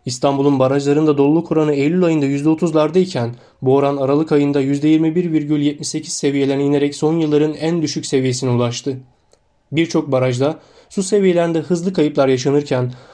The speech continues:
Anadolu yakasının önemli içme suyu kaynaklarından Elmalı Barajı da bu durumdan etkilendi. Eski verilerine göre Elmalı Barajı'ndaki doluluk oranı Eylül ayında yüzde otuz iki virgül elli üç oranında ölçülürken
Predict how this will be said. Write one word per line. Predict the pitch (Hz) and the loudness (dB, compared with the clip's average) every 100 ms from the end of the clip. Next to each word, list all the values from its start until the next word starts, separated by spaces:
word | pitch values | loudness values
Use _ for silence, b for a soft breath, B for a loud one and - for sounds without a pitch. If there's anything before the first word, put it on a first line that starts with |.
| B - | B -4
Anadolu | 123 143 151 | 0 2 2
yakasının | 147 147 151 147 | 0 -2 2 0
önemli | 135 139 160 | 0 0 0
içme | 185 - 160 | -2 -2 -2
suyu | 165 151 | 0 0
kaynaklarından | 147 143 143 139 135 131 123 | 0 0 -2 -2 0 0 -2
Elmalı | 127 143 151 | -2 0 0
Barajı | 143 139 139 | 2 0 0
da | 139 139 | -2 0
bu | 135 | 0
durumdan | 131 131 127 | 0 0 0
etkilendi. | 123 120 127 123 120 123 b b b b b - | 0 -2 -2 -2 -2 -6 b b b b b -4
Eski | 143 - 208 | -4 -2 0
verilerine | 202 175 175 | 0 2 0
göre | 151 135 | 0 0
Elmalı | 131 156 156 | 2 2 4
Barajı'ndaki | 151 147 151 147 147 | 2 2 0 0 2
doluluk | 131 143 175 160 | 4 4 4 2
oranı | 139 143 139 B B - | 2 2 -2 B B -4
Eylül | 123 151 170 | 0 0 2
ayında | 165 160 | 0 0
yüzde | 151 147 151 | -2 0 -2
otuz | 156 160 | -2 -6
iki | 156 175 | -4 -2
virgül | 156 139 135 | 0 0 0
elli | 139 | 0
üç | 151 151 | 0 0
oranında | 143 139 | 0 0
ölçülürken | 131 131 127 151 156 160 147 | 0 0 2 0 2 -2 -4